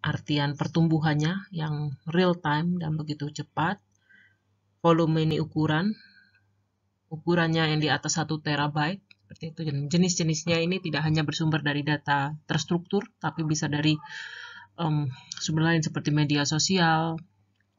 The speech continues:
dari device I O T, eh,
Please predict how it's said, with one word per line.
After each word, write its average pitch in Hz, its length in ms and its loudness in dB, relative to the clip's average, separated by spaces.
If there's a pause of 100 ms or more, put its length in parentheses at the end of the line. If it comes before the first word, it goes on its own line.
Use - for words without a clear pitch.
(720)
dari 165 320 6
device 147 480 2
I 156 240 2
O 170 80 2
T, - 160 -10 (1040)
eh, 156 400 -4